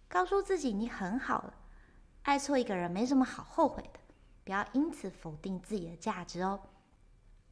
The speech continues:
那最后，我没想到呢，当年的摇滚甜心偶像已经出道了二十年，除了觉得光阴似箭以外，也让我们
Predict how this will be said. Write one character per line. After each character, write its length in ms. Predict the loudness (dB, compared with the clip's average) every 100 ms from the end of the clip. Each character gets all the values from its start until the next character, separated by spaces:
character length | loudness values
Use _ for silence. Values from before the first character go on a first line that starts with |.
| -20 -20 -20 -20 -12 -8
那 100 | -2
最 240 | 0 4
后， 200 | 6 4 2 -16 -20 -20 -20 -18 -10
我 60 | -2
没 180 | 0
想 240 | 0 2 4
到 160 | 6
呢， 200 | 6 2 2
当 240 | 4 4
年 120 | 4
的 120 | 2 2
摇 180 | 6 6
滚 280 | 8 4 4
甜 200 | 0 -2
心 200 | 2 2
偶 200 | 2 0
像 240 | 0 -4 -4
已 100 | 0
经 160 | 2 2
出 280 | 2 4
道 160 | 10 10
了 200 | 8 10
二 280 | 12 12 10
十 360 | 2 -6 -6 -4
年， 240 | -4 -6 -10 -20 -20 -6
除 120 | 6
了 140 | 8 10
觉 140 | 8
得 120 | 6
光 340 | 6 8 10 10
阴 160 | 8
似 240 | 6 2 0
箭 220 | 2 2
以 80 | 2
外， 280 | 2 2 -2 -12 -4
也 140 | 0
让 200 | 4 4
我 80 | 2
们 200 | -2